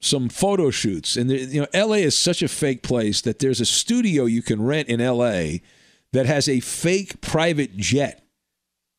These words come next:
to make it seem like you're on a private jet. Flying around. You can do that for fifty bucks an hour. You can rent a mansion for, like, six hundred dollars a day or an afternoon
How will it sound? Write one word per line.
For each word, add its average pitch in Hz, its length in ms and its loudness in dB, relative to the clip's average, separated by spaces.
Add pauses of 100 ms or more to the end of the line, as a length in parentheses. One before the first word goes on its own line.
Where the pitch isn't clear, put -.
to - 80 0
make 165 180 0
it 165 100 -4
seem 185 400 0
like 147 200 0
you're 147 120 2
on 135 100 0
a 123 60 0
private 151 480 -2
jet. 107 460 -2 (880)
Flying 160 500 2
around. 131 480 0
You 127 120 -2
can 147 80 0
do 196 100 2
that 170 160 0
for 139 160 -2
fifty 180 500 -4
bucks 151 320 0
an 123 120 -2
hour. 127 460 -2 (760)
You 151 120 0
can 147 280 0
rent 214 360 -2
a 151 80 0
mansion 143 920 0
for, 131 160 -2
like, 135 480 0
six - 360 0
hundred 165 300 0
dollars 147 720 2
a 117 80 0
day 110 800 0
or 120 160 0
an 127 60 0
afternoon 131 960 0